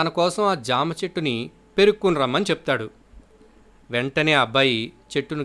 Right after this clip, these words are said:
గట్టిగా పట్టుకొని దాన్ని బయటికి లాగేందుకు తీవ్రంగా ప్రయత్నిస్తాడు. తన శక్తి అంతా ఉపయోగిస్తాడు. కానీ ఆ అబ్బాయి అది సాధించలేకపోతాడు.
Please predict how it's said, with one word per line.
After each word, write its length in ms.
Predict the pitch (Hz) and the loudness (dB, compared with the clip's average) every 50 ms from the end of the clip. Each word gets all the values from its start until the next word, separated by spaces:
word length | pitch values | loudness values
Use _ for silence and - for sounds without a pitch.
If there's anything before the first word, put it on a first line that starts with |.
| 120 135 | -4 -4
గట్టిగా 320 | 135 - - 135 123 127 | -4 -4 -4 -4 -4 -4
పట్టుకొని 580 | 120 - 120 117 - 113 135 139 160 233 277 277 - _ _ _ _ _ - | -4 -4 -6 -8 -6 -6 -4 -2 -2 -2 -4 -6 -10 _ _ _ _ _ -2
దాన్ని 640 | 127 139 165 190 202 185 160 143 131 131 151 190 156 | 2 4 4 6 4 4 2 0 0 -2 -4 -6 -6
బయటికి 400 | 131 127 156 170 170 175 156 156 | -4 -2 -2 0 -2 -4 -6 -4
లాగేందుకు 840 | 143 139 139 139 139 127 127 127 120 120 147 185 190 143 113 127 - - _ _ _ _ _ - | -2 0 2 2 2 0 -2 -4 -4 -4 -6 -6 -6 -8 -8 -8 -12 -16 _ _ _ _ _ 6
తీవ్రంగా 480 | 202 202 185 165 147 131 117 117 143 | 8 8 8 6 4 0 0 0 0
ప్రయత్నిస్తాడు. 720 | 175 - 185 156 143 - - 135 - - - 110 101 104 - - _ _ _ _ _ _ _ _ - | 0 2 0 -2 -2 -2 -6 -8 -6 -4 -4 -6 -6 -6 -12 -18 _ _ _ _ _ _ _ _ -2
తన 120 | 190 190 190 | 0 0 0
శక్తి 440 | - - 226 220 220 - - 190 165 | 2 2 2 2 2 2 0 2 2
అంతా 420 | 160 156 151 143 170 160 - 220 | 2 2 0 -2 -2 0 4 4
ఉపయోగిస్తాడు. 680 | 247 220 175 165 151 143 135 131 - - 120 110 98 92 - _ _ _ _ _ _ _ _ _ _ _ _ _ - | 6 6 4 2 2 2 0 -2 0 -2 -2 -2 -2 -6 -12 _ _ _ _ _ _ _ _ _ _ _ _ _ -4
కానీ 360 | 113 104 98 104 135 208 269 - _ _ _ _ _ _ - | -4 -4 -2 -4 -4 -6 -6 -10 _ _ _ _ _ _ -4
ఆ 120 | 120 104 | -2 -2
అబ్బాయి 300 | 95 95 101 123 131 127 | -2 -2 -2 -2 0 0
అది 180 | 104 107 170 220 | -2 -2 -6 -6
సాధించలేకపోతాడు. 1040 | - - 147 127 131 123 127 120 - 117 107 104 - - 107 101 - 101 95 98 | -4 -2 -2 -2 0 -2 -4 -6 -6 -6 -6 -8 -8 -10 -12 -12 -10 -12 -12 -14